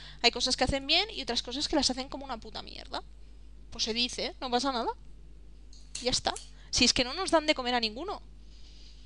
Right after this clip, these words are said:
Y ya está, somos nosotros los que estamos pagando su porquería.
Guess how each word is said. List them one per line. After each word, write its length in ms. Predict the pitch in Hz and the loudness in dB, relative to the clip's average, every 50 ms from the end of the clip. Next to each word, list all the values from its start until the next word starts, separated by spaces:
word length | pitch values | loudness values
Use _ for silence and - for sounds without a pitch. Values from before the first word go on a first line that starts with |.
| - - - - | -16 -16 -10 -2
Y 80 | - 240 | 2 4
ya 60 | 285 | 6
está, 280 | 294 - - 311 330 339 | 6 6 6 6 6 4
somos 220 | - 311 311 339 | 4 0 -4 -4
nosotros 260 | 339 285 359 302 392 | -2 -2 0 0 0
los 120 | 392 320 - | 0 2 4
que 60 | 285 | 4
estamos 280 | - - 294 269 - | 4 2 2 0 2
pagando 260 | - 254 247 254 247 240 | 4 4 4 4 4 2
su 160 | - - 214 | 0 0 0
porquería. 600 | - 240 226 - 233 208 220 208 196 - - | -2 -4 2 6 6 6 6 6 2 2 0